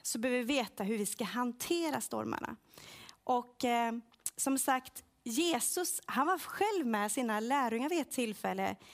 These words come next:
faktiskt mitt ute på en storm. Och ni ska få följa med mig till Markus fyra och trettiofem. Och där står det så här. På kvällen samma dag sa Jesus till sina lärjungar, "Vi far över till andra sidan."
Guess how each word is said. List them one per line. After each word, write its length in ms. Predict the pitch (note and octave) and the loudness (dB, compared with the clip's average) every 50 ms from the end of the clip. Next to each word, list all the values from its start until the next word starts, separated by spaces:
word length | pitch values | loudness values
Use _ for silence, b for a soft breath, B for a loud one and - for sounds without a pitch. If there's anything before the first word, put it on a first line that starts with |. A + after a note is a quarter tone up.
| B B B | B B B
faktiskt 760 | - - - F#4 E4 - - - - - F3 F#3 - - - | -10 -2 0 0 0 0 -4 -10 -6 -4 -4 -4 -4 -4 -2
mitt 480 | - B3 C4 D4+ D#4 - - - - - - _ | 0 2 2 2 2 0 -4 -10 -10 -10 -6 _
ute 540 | C4+ C4 G#3 G3 - - - G3 F3+ F#3 F#3 B B B B _ - | -4 -4 -2 -6 -8 -6 -4 -2 -2 -2 -4 B B B B _ -4
på 120 | - G#3+ | -2 -2
en 100 | G3+ F#3+ | 0 0
storm. 340 | - - - C4 A#3 G#3 G3+ | -2 0 0 0 0 0 -2
Och 60 | G#3 | -2
ni 80 | A3 A3 | -4 -4
ska 120 | - A#3+ | -4 -4
få 100 | A#3 B3+ | -4 -2
följa 220 | A#3+ - D4 D4 | 0 0 2 2
med 200 | D4 D4+ D#4 D4+ | 4 4 4 2
mig 140 | C4+ A3+ A3 | 2 0 -2
till 200 | - - A#3 A3 | -2 -2 -2 0
Markus 920 | G#3+ G#3+ A#3 B3 C4 D4+ E4 E4+ E4+ E4 - - - F4 F4 E4 - - B B B B B B B | 0 2 2 4 4 4 4 2 0 -2 -2 -2 0 0 2 0 0 -2 B B B B B B B
fyra 480 | - - - F4+ E4+ C4 G#3 G3 G3+ G3 | -10 -2 0 2 2 2 2 2 0 0
och 80 | G3 | 0
trettiofem. 520 | - - G#3 - - B3 - D#4 - - - b b b b b b b _ B B B B B B B B | -2 -4 -2 -2 -2 0 0 0 0 -2 -10 b b b b b b b _ B B B B B B B B
Och 100 | - G#3+ | -4 -2
där 120 | G3 A3 G#3 | 0 0 -2
står 180 | G#3 - G#3 | -2 -2 -2
det 60 | F#3 G3+ | -2 -2
så 120 | - - | -2 -2
här. 160 | - - - - B B B B B B B B B B B B B B _ - | -2 -4 -6 -10 B B B B B B B B B B B B B B _ 0
På 80 | F4 | 2
kvällen 420 | F4 - F4 A4 A4 G4+ G#4+ G#4 E4+ | 2 4 4 4 6 6 4 4 4
samma 300 | - C#4 B3 B3 A#3+ A#3 | 2 2 2 2 2 2
dag 500 | G3+ G#3 G3+ G3 G3+ G#3 A3+ G#3+ - - - - | 2 2 4 4 4 2 0 -2 -8 -12 -8 -4
sa 300 | - - - D4 B3 A3+ | -2 0 2 4 4 4
Jesus 480 | A3+ G#3+ C4 C#4 B3 G#3+ - G#3+ G3+ - | 2 0 0 0 0 0 -2 -4 -4 -4
till 80 | A3+ | -2
sina 280 | - - B3+ A#3 G#3 G#3 | -2 0 0 2 2 2
lärjungar, 600 | A3 A#3 A#3 G#3+ G3+ G3 G3 G3 G3 G3 G3+ - - | 2 2 2 2 2 0 0 0 0 0 0 -2 -2
"Vi 200 | - B3+ F4 F4+ | 0 2 2 2
far 260 | - - - F#4+ F4 | 2 4 2 4 4
över 300 | C#4+ A#3+ A3 G#3+ G3+ G#3+ | 4 4 2 2 2 0
till 140 | A3 - - | -2 -2 0
andra 300 | - D4+ D4 A#3+ A3 A3 | 0 0 0 0 0 0
sidan." 600 | - - E4+ D#4 C4 A#3+ A#3 E4+ - - - | 0 0 2 2 2 2 2 2 2 0 -4